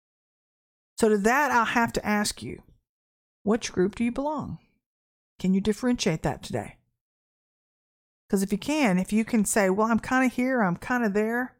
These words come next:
I'm not really sure." There's only two real groups here that are really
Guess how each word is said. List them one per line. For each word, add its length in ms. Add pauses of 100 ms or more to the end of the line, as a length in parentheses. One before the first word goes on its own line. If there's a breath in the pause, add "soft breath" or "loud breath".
(440)
I'm 80
not 140
really 160
sure." 580 (1000)
There's 140
only 160
two 340
real 240
groups 380
here 140
that 120
are 80
really 360